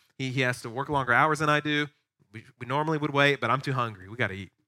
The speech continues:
But Bob's coming. I know he's coming. So what? I won't see him anyways. I'm in the upscale room. Who cares?" It's so bad that people are coming in hungry and they're not getting to eat anything.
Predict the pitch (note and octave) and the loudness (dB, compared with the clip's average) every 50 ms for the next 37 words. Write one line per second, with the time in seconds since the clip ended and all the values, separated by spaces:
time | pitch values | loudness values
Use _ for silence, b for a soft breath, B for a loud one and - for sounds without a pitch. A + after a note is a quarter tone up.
0 | _ _ _ _ _ _ _ _ _ _ _ _ _ _ _ _ _ _ _ _ | _ _ _ _ _ _ _ _ _ _ _ _ _ _ _ _ _ _ _ _
1 | _ - - B2 C#3 E3 E3+ F3+ E3+ - - F#3+ F3+ F3+ F3+ C#3+ B2 C3 C#3 D3+ | _ -12 -10 0 4 6 6 6 4 2 0 2 2 2 2 0 0 0 2 2
2 | D#3+ D#3+ D3+ - - D3 C#3+ C#3 C3+ C3 - - C#3 B2 A#2 G2+ E2 _ _ _ | 2 2 0 0 0 0 0 0 -2 -4 -2 -2 -2 -2 -4 -8 -10 _ _ _
3 | _ _ _ _ _ _ _ _ _ _ _ _ _ _ _ _ _ _ _ _ | _ _ _ _ _ _ _ _ _ _ _ _ _ _ _ _ _ _ _ _
4 | _ _ _ _ _ _ _ _ _ _ _ - - C3+ D3 D3 C#3 - - D3 | _ _ _ _ _ _ _ _ _ _ _ -6 -4 -2 -2 -2 -4 -2 0 2
5 | C#3+ C#3+ C#3+ C#3+ B2+ G#2+ F#2+ F#2+ G2+ A#2 A#2+ B2 C3 C3 C3 - - - A#2+ G#2+ | 2 2 2 2 0 -2 -4 -4 -4 -4 -4 -2 -2 -2 -2 -2 -4 -6 -6 -6
6 | G2 F#2+ F2+ F#2 F#2+ B2+ - D3 C3+ A#2 F#2 F2 - - - _ _ _ _ _ | -6 -10 -14 -14 -14 -8 -2 0 0 0 0 -4 -12 -20 -20 _ _ _ _ _
7 | _ _ _ _ _ _ _ _ _ _ _ _ _ _ _ _ _ _ _ _ | _ _ _ _ _ _ _ _ _ _ _ _ _ _ _ _ _ _ _ _
8 | _ _ _ _ - A2 - - - - D#3+ D#3+ E3+ F3+ E3 D#3 C#3+ D3 C#3+ B2 | _ _ _ _ -16 -12 -10 -8 -6 -4 -2 0 0 0 0 2 4 4 4 4
9 | A2+ A2 A2+ - - - G3+ E3+ - - E3+ E3 D#3 D3 C3+ A#2+ - F#3+ G#3 E3 | 2 0 -4 -6 -8 -6 -6 -6 -6 -4 -6 -6 -4 -6 -8 -8 -8 -12 -12 -10
10 | C#3 C3+ - C3 C#3+ E3 F#3+ F#3+ F3+ F#3 F#3 F#3+ F#3 G3 F#3+ G#3 - - F#3+ A3+ | -10 -10 -10 -10 -10 -8 -8 -6 -6 -4 -4 -4 -6 -6 -10 -10 -10 -8 -6 -6
11 | B3+ A3+ - - A2 F2+ | -6 -6 -6 -8 -8 -8